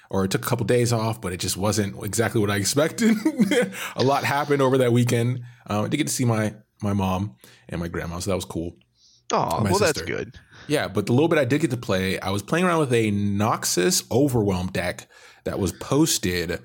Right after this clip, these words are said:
Speaker 1: uh, a while back, just randomly on Runeterra decks, which everybody follows on Twitter, that post, like, master or decks
Speaker 2: Yeah.
Speaker 1: from people who use them to get into masters.
Speaker 2: That's, uh, that's the same list wi-, with, that has just, like,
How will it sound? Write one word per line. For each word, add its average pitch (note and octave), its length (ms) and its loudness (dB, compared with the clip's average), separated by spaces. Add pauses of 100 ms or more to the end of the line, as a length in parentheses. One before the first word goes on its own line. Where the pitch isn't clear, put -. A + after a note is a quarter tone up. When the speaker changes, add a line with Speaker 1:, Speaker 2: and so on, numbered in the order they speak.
(220)
Speaker 1:
uh, E2+ 280 -2
a F2+ 60 0
while B2 340 0
back, - 300 -4
just - 180 -6
randomly G2 540 2
on F2+ 300 -4
Runeterra F#2+ 440 -2
decks, - 560 -6
which F#2+ 200 -8
everybody F2 360 -4
follows D#2 580 -6
on F2+ 140 -8
Twitter, F2+ 380 -2 (320)
that F2+ 180 -6
post, G2 340 -2
like, F2 160 -8
master F2 680 -4 (220)
or G#2+ 120 0
decks G#2 460 -2
Speaker 2:
Yeah. - 80 -18
Speaker 1:
from B2+ 160 0
people A#2 280 2
who A#2 100 4
use G#2 240 4
them F#2 120 -2
to - 80 -10
get - 120 -6
into - 120 -12
masters. - 600 -10 (160)
Speaker 2:
That's, D#3 280 0
uh, F3 220 4
that's D3 200 0
the G3 100 0
same E3 260 -2
list C#3+ 300 2
wi-, B2+ 420 2
with, C3+ 200 0
that A2+ 140 2
has B2+ 240 0
just, - 320 0
like, A#2 280 -2